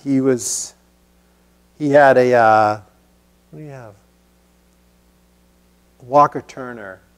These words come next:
sixteen inch Walker Turner bandsaw was in his shop. So it wasn't a massive saw.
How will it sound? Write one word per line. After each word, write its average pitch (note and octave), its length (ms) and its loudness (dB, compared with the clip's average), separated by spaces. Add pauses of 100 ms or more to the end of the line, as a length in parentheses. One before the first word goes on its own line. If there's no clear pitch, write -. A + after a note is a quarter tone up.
(120)
sixteen D3 480 -10
inch B2 220 -16
Walker A#2+ 320 -2
Turner A#2 480 -16
bandsaw G#2+ 720 -10
was G2+ 220 -20
in A2 140 -18
his A2 440 -20 (220)
shop. F#2+ 360 -12
So D3 120 -6
it C#3+ 40 -2
wasn't A3 240 2
a C#3 40 0
massive G#2+ 520 -14
saw. G2 420 -2